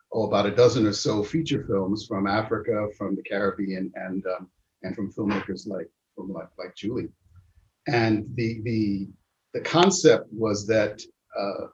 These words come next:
Hollywood did not have a lock on being able to distribute content that could appeal to, to Black audiences, that, uh, there were independents out there creating a lot of content. And the content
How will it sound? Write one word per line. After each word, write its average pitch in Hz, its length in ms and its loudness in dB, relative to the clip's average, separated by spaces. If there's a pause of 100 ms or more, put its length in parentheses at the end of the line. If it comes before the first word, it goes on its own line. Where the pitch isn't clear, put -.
(120)
Hollywood 156 560 8
did 123 160 0
not 131 180 2
have 110 160 2
a 104 40 0
lock 101 360 -2 (180)
on 95 180 -4
being 95 240 -4
able 95 240 -6
to - 160 -18
distribute - 520 -18 (500)
content - 520 -6
that - 200 -8
could 98 120 -10
appeal 92 440 -6
to, 87 240 -12 (720)
to 90 360 -8 (300)
Black 101 280 -6
audiences, 90 680 -6
that, 95 280 -6 (100)
uh, 87 340 -8 (440)
there 107 120 -6
were 95 120 -4
independents 120 640 -2
out 101 220 -4
there 95 120 -6
creating 98 340 -8
a 87 40 -10
lot - 200 -8
of - 80 -10
content. - 240 -20 (1800)
And 123 120 -2
the 110 80 0
content 131 600 4